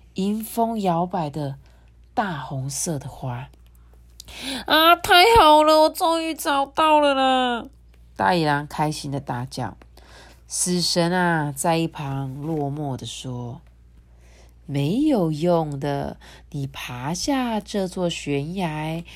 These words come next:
还能活着回来的人，一个也没有。”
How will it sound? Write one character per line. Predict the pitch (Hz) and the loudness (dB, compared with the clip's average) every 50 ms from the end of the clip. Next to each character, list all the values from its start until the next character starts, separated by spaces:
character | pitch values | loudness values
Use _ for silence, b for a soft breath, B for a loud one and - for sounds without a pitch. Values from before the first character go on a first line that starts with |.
| B B B B | B B B B
还 | B - 175 190 220 | B -2 0 0 0
能 | 233 247 240 233 254 | -2 -4 -4 -4 -4
活 | 262 - - 196 196 190 214 240 | -6 -6 -6 -4 0 0 0 0
着 | 226 - 214 185 | -2 -4 -4 -6
回 | - - - 156 147 160 | -6 -6 -6 -4 -2 -2
来 | 165 165 156 156 151 | -2 -2 -2 -4 -4
的 | 147 147 139 | -4 -6 -6
人， | 139 147 139 139 135 139 160 165 b b b b b b b b | -4 -4 -4 -4 -4 -6 -8 -12 b b b b b b b b
一 | - 131 135 135 139 139 160 - | -8 -8 -6 -4 -4 -6 -6 -8
个 | - - - 160 143 135 123 117 | -10 -8 -6 -4 -4 -4 -4 -6
也 | 113 110 113 113 113 113 110 101 92 - | -8 -10 -12 -12 -12 -12 -12 -14 -16 -16
没 | 110 113 113 113 117 127 143 151 | -16 -16 -14 -14 -12 -12 -10 -10
有。” | 143 131 123 131 | -10 -12 -12 -14